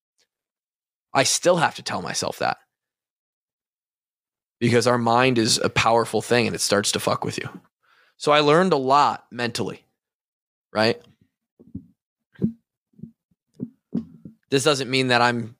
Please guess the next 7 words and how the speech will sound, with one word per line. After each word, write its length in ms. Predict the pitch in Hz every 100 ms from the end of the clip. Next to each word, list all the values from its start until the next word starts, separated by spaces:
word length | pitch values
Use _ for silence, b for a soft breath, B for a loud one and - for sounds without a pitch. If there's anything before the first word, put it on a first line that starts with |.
| -
gonna 180 | 123 107
plan 340 | - 135 127
on 140 | 117
taking 360 | 120 131 123 120
a 60 | 104
week 380 | 107 120 107
off 560 | 110 139 117 - - -